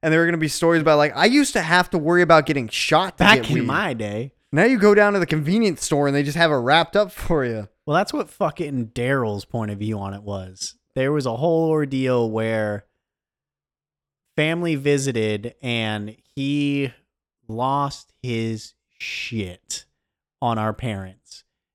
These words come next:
Speaker 2: because they wanted to get weed. And he threw a fucking hissy fit and threatened to call the police because, according to him,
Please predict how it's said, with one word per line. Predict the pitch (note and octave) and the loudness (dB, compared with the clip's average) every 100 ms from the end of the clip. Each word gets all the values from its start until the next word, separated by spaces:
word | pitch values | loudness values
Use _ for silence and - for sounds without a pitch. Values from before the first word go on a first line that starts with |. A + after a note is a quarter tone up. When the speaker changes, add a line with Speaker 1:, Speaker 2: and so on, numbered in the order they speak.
| _ | _
Speaker 2:
because | A#2 B2+ A2 | -4 -2 -2
they | A#2+ C3 | 0 0
wanted | C3+ C3 C3 | 0 -2 -2
to | B2 | -2
get | A#2+ A#2 | -4 -4
weed. | A2+ A2 G2+ G2 _ _ _ _ | -4 -4 -6 -10 _ _ _ _
And | B2+ A2+ G#2+ G#2 | -6 -6 -6 -8
he | - C3+ C3+ C3+ | -6 -4 -2 -4
threw | C3 C#3 C#3+ | -6 -4 -4
a | D3 | -2
fucking | D3+ C3 C3+ | -4 -4 -4
hissy | A#2+ D3+ - B2+ | -2 -2 -2 -4
fit | - G#2+ G#2 - _ _ _ _ | -4 -6 -6 -10 _ _ _ _
and | B2+ A2+ | -6 -6
threatened | B2+ C3+ C#3 | -6 -6 -6
to | A2+ | -8
call | - C#3 D3 | -4 -2 -2
the | D3 | -4
police | - C3+ D3 D3+ G#2+ - - - _ _ _ _ _ - | -8 -6 -4 -4 -6 -6 -10 -12 _ _ _ _ _ -6
because, | B2+ - C#3 B2+ A#2+ A2+ A2 - _ _ _ _ - | -6 -2 -2 -2 -2 -4 -10 -16 _ _ _ _ -12
according | - F3+ G#3 G#3+ | -6 -2 0 0
to | G#3+ | -2
him, | F3 C#3 G2+ G#2+ | 0 0 -2 -8